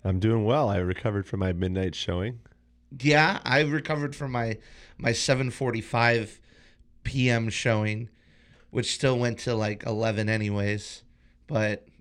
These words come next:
Speaker 2: granted, you got out at
Speaker 1: A M C
Speaker 2: three.
Speaker 1: actually broke their tradition.
Speaker 2: Did they?
Speaker 1: You know how we always say they do exactly twenty minutes?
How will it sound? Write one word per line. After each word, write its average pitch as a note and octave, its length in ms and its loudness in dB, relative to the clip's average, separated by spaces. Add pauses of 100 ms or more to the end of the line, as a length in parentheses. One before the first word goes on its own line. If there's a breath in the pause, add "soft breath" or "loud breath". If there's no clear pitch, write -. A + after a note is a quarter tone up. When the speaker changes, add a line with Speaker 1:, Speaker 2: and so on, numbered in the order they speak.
Speaker 2:
granted, A2+ 460 0
you A2+ 80 0
got A2+ 100 -2
out G#2+ 80 -2
at A2+ 60 4
Speaker 1:
A D3+ 60 8
M F3 100 2
C - 160 0
Speaker 2:
three. E3 80 6
Speaker 1:
actually B2+ 260 0
broke B2 320 0
their B2+ 140 0
tradition. A2+ 580 -4 (220)
Speaker 2:
Did C3+ 140 0
they? F3 200 2 (280)
Speaker 1:
You G#2 140 0
know A#2 140 2
how A#2 200 2
we A2 140 2
always A2 320 0
say G#2+ 400 0 (140)
they G2 120 0
do G2+ 160 0
exactly F#2+ 680 0
twenty G2 320 -2
minutes? - 560 -6